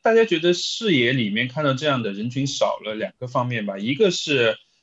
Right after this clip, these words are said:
他的那个网络风向变了，就大家现在都审美觉得这样不好看，慢慢的这一批人他在网络上出现就少了。还有一个呢，就是他用的那个材料，有的像那个丁丁说的，他植入的是假体，那你可以取出来。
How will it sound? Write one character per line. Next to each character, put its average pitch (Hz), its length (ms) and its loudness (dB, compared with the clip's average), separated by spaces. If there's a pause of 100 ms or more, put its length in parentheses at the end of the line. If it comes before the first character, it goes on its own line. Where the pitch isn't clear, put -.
(120)
他 156 120 2
的 135 220 4
那 113 300 0
个 101 320 2
网 104 180 0
络 135 160 2
风 180 160 4
向 175 220 2
变 156 220 -2
了， 98 120 -10 (340)
就 160 140 0
大 170 140 2
家 170 100 4
现 185 140 2
在 165 80 2
都 185 200 4 (240)
审 - 280 0
美 131 160 2
觉 104 120 0
得 107 80 4
这 104 100 0
样 120 140 0
不 - 60 0
好 123 160 2
看， - 300 -6 (280)
慢 160 180 2
慢 139 160 4
的 104 140 4
这 113 140 2
一 110 100 4
批 117 160 0
人 101 240 0
他 117 120 0
在 113 120 2
网 95 180 0
络 98 120 -2
上 104 180 -2
出 117 160 -4
现 107 160 -4
就 101 80 -6
少 - 180 -4
了。 - 280 -10 (520)
还 156 180 2
有 202 200 6
一 156 300 2 (140)
个 175 260 6
呢， 131 220 4
就 135 140 2
是 127 60 4
他 139 280 0
用 151 220 0
的 117 120 4
那 113 160 0
个 113 80 2
材 - 200 -4
料， 101 320 0 (200)
有 117 180 2
的 127 120 2
像 131 440 0
那 123 140 -2
个 107 240 4
丁 131 160 -2
丁 131 100 0
说 131 200 0
的， 113 100 0
他 127 120 0
植 120 200 -10
入 127 100 -4
的 113 80 -6
是 120 120 -6
假 107 260 0
体， - 240 -16
那 135 120 -2
你 107 180 -2
可 - 140 -6
以 143 100 2
取 - 160 -10
出 - 180 -16
来。 - 140 -18